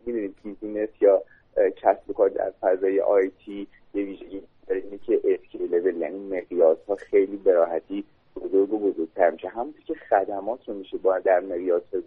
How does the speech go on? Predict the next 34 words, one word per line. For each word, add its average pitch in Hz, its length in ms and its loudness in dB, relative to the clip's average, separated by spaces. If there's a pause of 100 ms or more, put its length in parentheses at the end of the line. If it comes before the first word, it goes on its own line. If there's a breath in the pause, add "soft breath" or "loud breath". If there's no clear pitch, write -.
بزرگ 92 300 -6 (120)
انج-، 87 340 -8
اه، 85 400 -6 (200)
دا-، - 340 0
داد، 104 340 4 (320 soft breath)
قاعدتاً 107 220 4 (120)
دزدی‌ها 95 540 0
و 104 180 2
سرقت‌ها 87 440 0
هم 101 140 -10
می‌شه 98 200 -14
در 95 140 0
مقیاس‌های 87 460 -2
بزرگی 90 380 -2
انجام 76 320 -2
بشه. - 200 -6
اتفاقاً - 400 -2
در 123 260 4
اینجا 101 560 2 (340 soft breath)
به 104 100 2
دلیل، 113 280 0 (100)
اه، 90 300 2 (320)
گستره 98 480 0
جمعیتی 92 540 -4
که 117 100 -8
وجود 90 340 -12
داره 95 200 2
می‌شه، 120 360 0 (340 soft breath)
اه، 90 480 2
کارهای 110 400 2
زیرکانه‌ای 98 640 -4
انجام 85 340 -6
داد. 87 140 -2
مثلاً 92 400 -4